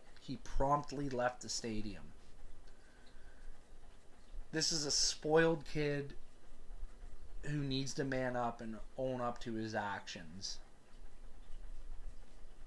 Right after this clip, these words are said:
This was a pretty long fall from being the fifteenth pick in two thousand nineteen. I mean, I did call him a bust back then,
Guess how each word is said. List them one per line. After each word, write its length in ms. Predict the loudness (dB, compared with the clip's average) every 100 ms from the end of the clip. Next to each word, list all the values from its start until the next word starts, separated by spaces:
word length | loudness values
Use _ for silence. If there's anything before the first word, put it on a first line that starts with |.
| -8 -6 -6 -4 -4 -2 -2 -2 -2 -2 -2 -4 -4 -4 -4 -6 -8 -8 -10 -12 -8 -4 -2 -2 -4 -2
This 120 | 0
was 100 | 0
a 40 | 2
pretty 280 | 6 8
long 420 | 10 12 12 10 6
fall 480 | 4 8 10 10
from 220 | 6 -2 -4
being 220 | -2 -4
the 60 |
fifteenth 680 | -4 -2 -2 -2 -6 -6 -8 -10
pick 300 | -2 -2 -2 -6 -12 -10 -8
in 120 | -6
two 200 | -4 -4
thousand 540 | 0 4 4 4 -2 -2
nineteen. 760 | -2 -2 -6 -4 -2 -2 -4 -6 -8 -8 -6 -4 -4 -4 -8 -6 -6 -6
I 60 | -4
mean, 220 | -2 0
I 60 | 2
did 240 | 4 2
call 280 | 4 4 4
him 100 | 0
a 80 | -2
bust 380 | 0 2 2 4
back 340 | 4 4 0
then, 360 | 0 2 2